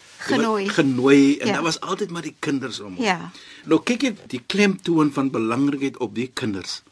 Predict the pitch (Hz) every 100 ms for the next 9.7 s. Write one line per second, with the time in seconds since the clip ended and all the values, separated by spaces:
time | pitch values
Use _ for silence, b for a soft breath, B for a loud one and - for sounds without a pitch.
0 | - - 107 127 - 156 160 160 127 -
1 | - 131 113 98 - 95 - 92 92 _
2 | - 147 160 160 - 214 269 185 147 139
3 | 90 131 160 151 - - 127 107 82 -
4 | - B B B B _ 113 117 _ _
5 | 117 - 139 131 120 95 95 90 90 95
6 | - _ B B 113 143 - - 143 123
7 | 113 110 107 92 104 101 90 92 90 92
8 | 87 B B - 175 170 143 139 139 139
9 | 131 104 107 113 - 85 85